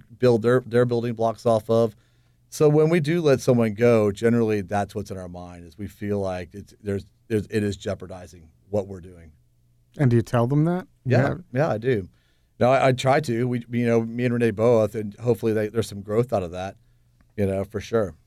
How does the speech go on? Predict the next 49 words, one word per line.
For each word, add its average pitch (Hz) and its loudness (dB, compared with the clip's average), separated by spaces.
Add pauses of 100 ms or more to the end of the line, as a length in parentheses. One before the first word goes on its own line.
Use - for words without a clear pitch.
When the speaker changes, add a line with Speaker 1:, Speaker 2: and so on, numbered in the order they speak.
(140)
Speaker 2:
So 151 0
do 139 4
you 139 4
guys, 139 0 (600)
uh, - -2 (200)
uh, 147 2 (120)
in 139 4
the 143 6
evening 143 4
say, 131 2
do, 139 -4
draw 135 2
straws 135 2
for 117 0
who's 123 4
gonna 131 4
do 127 4
the 123 2
dirty 131 4
work, 151 2
or 147 4
is 113 2
it 120 0
front 131 2
of 123 4
the 123 4
house, 120 2
back 127 0
of 123 0
the 113 -2
house 110 -6
situation? 113 -6
Speaker 1:
It 226 2
de-, 202 2
it 196 2
depends 113 2
on 117 -2
the 107 -4
relationship 98 -6
with 92 -14
the 85 -18
people. 95 -6
I 113 2
mean, 131 2
you 147 -2
know, 147 4
more 160 2
and 131 2
more 120 4